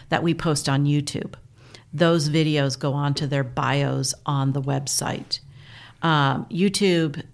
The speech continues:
i-, and Google, uh, YouTube is one of, is the second largest search engine, uh, next to Google. So if they were to search Gary Weiss, for example, on YouTube, your video would come up. It's very, very, uh,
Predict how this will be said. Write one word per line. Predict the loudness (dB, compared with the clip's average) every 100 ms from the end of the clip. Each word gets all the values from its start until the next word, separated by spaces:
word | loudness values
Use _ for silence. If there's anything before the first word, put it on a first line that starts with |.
| _
i-, | 0 2 0 -2
and | 0 0 -2
Google, | 2 2 2 0 -2 -4 -12 -10 -4
uh, | 0 0 -2 -6
YouTube | -6 -2 -2 0 0
is | -2 -2
one | 0
of, | 0 -2
is | -4 -2
the | -2
second | 0 2 2 0 -4
largest | -4 -4 -4 -4 -6 -6 -6
search | -4 -2 -2
engine, | -4 -4 -6 -8 -12 -20 -20 -20 -10
uh, | -4 -2
next | -2 -4 -6
to | -4
Google. | -6 -6 -14 -16 _ -20 -20 -6
So | 0 2 2 0 0
if | 0 0 -2
they | 0 2
were | 2 0
to | 0
search | -2 -4 -6 -6
Gary | -4 -2 -2
Weiss, | -2 -2 -2 -4 -6 -8 -14 _
for | -6
example, | -4 -4 -6 -4 -8 -8 -6
on | -2 0 0 0
YouTube, | -2 -2 -4 -4 -2
your | -2 0
video | -2 -2 -4
would | -6 -8
come | -4 -2
up. | -2 -6 -16 _ -2
It's | -2 0 -2
very, | -2 0 2 2 2
very, | 2 0 0 0 -4 -6
uh, | -4 -2 -2 -4